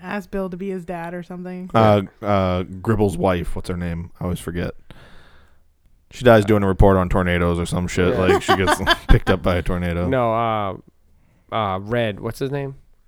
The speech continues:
Speaker 3: The, the fucking Native
Speaker 1: Redcorn?
Speaker 3: American.
Speaker 2: Oh,
Speaker 3: Yeah, uh,
Speaker 2: John
Speaker 3: John
Speaker 2: Redcorn.
Speaker 3: Redcorn. Did you know, what's the son's name?
Speaker 2: Huh?
Speaker 3: Uh, what's the son's name?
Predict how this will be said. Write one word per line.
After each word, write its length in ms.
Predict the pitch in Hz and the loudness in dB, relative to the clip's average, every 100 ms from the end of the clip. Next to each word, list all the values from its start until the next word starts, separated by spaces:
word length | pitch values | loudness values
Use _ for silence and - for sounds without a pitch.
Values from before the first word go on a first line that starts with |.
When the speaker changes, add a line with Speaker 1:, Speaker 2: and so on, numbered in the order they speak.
| _ _ _ _ _ _ _ _ _ _ _ _ - | _ _ _ _ _ _ _ _ _ _ _ _ -12
Speaker 3:
The, 180 | 127 117 | -8 -6
the 200 | 113 123 | -6 -6
fucking 320 | - 147 139 | -6 -4 -2
Native 200 | 147 143 | 0 0
Speaker 1:
Redcorn? 60 | 151 | 0
Speaker 3:
American. 420 | 151 135 - 117 | -2 -2 -10 2
Speaker 2:
Oh, 60 | 165 | 6
Speaker 3:
Yeah, 260 | 135 90 - - | 6 4 -4 -6
uh, 260 | 120 107 | -4 0
Speaker 2:
John 140 | 113 107 | 2 6
Speaker 3:
John 200 | 160 160 | 8 8
Speaker 2:
Redcorn. 220 | 165 - | 6 4
Speaker 3:
Redcorn. 220 | 107 113 107 - - - | 0 -2 -4 -12 -20 -2
Did 180 | 202 240 | 2 6
you 80 | 311 | 6
know, 360 | 226 160 170 180 143 | 8 8 8 6 6
what's 220 | 185 196 | 6 6
the 80 | 220 | 2
son's 360 | - 202 180 139 | 4 6 4 4
name? 580 | 135 113 110 - - - - - - - - - _ - - - - - - - - | 0 0 -4 -12 -16 -18 -16 -14 -14 -16 -20 -20 _ -20 -18 -20 -20 -20 -20 -20 -4
Speaker 2:
Huh? 80 | 123 | 0
Speaker 3:
Uh, 340 | 135 113 101 - _ _ _ _ _ - | 2 0 -2 -8 _ _ _ _ _ -6
what's 240 | 143 - | -4 -2
the 80 | 165 | -4
son's 340 | - 139 117 | 0 0 0
name? 260 | 104 92 104 | -4 -6 -8